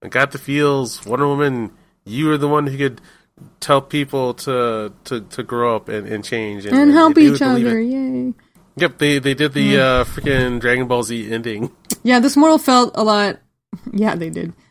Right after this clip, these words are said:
Speaker 2: This mortal felt a lot like kind of the, the, the ending of ha-, Happiest Season, where I'm just like, "Okay, it's the right ending in theory, but it doesn't feel like you did anything to earn it."
Speaker 1: Oh my god, no.
Speaker 2: At all.
Speaker 1: Like,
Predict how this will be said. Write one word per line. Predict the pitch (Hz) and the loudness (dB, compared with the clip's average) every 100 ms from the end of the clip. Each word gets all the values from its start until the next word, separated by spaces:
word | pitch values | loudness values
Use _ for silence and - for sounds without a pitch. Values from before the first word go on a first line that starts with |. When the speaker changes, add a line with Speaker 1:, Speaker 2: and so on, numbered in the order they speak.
| _ | _
Speaker 2:
This | 226 226 | -2 4
mortal | 233 226 | 4 4
felt | 226 220 | 6 6
a | |
lot | 208 196 170 | 6 4 4
like | 190 185 | 0 0
kind | 196 190 | -2 -2
of | 185 | 2
the, | 220 190 | 4 4
the, | 175 190 | 2 0
the | 185 190 | 2 2
ending | 190 196 190 | 2 0 -2
of | 175 | -4
ha-, | 185 185 - - | -4 -4 -6 -8
Happiest | 180 180 196 208 | -4 -2 -4 -2
Season, | 190 180 196 | -4 -2 0
where | 196 | 0
I'm | 190 | -2
just | 180 - | -2 -2
like, | 180 - | -4 -4
"Okay, | 220 - 277 220 | 0 4 4 4
it's | 247 - | 2 0
the | - 226 | 0 2
right | 220 269 | 4 2
ending | 220 226 269 269 | 4 4 4 4
in | 202 180 | 2 -2
theory, | - 208 208 269 285 | -4 0 4 4 4
but | 208 208 | 4 2
it | 202 | 2
doesn't | 214 202 190 | 0 0 -4
feel | - 202 196 | -4 -2 0
like | 202 196 | 0 0
you | 185 | 0
did | 170 185 180 | 0 0 0
anything | 180 180 180 180 | 0 -2 -4 -6
to | - 165 - | -6 -8 -8
earn | - 165 | -6 -4
it." | 180 185 180 - _ _ - - | -4 -4 -8 -14 _ _ -14 -6
Speaker 1:
Oh | |
my | 135 117 | -4 -2
god, | 104 104 101 | -2 -4 -6
no. | - | -8
Speaker 2:
At | 165 | -8
all. | 170 170 175 | -6 -4 -2
Speaker 1:
Like, | 117 104 | 0 0